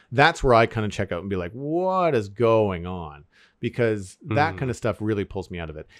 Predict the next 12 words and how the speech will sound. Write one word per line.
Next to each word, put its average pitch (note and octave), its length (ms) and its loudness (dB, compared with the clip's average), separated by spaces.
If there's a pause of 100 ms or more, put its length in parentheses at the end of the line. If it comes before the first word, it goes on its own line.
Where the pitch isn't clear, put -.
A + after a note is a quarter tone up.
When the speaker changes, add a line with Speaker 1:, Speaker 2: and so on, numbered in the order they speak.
Speaker 1:
Sometimes A#3+ 680 -2
you F#3 60 -4
can E3 120 -4
have, C#3+ 460 -4
like, A#2 300 -6
some C3 260 -4
things A#2+ 240 -6
are A2 60 -2
better G#2+ 260 0
than G2+ 120 -4
others, G2 480 -4
and F2+ 100 -6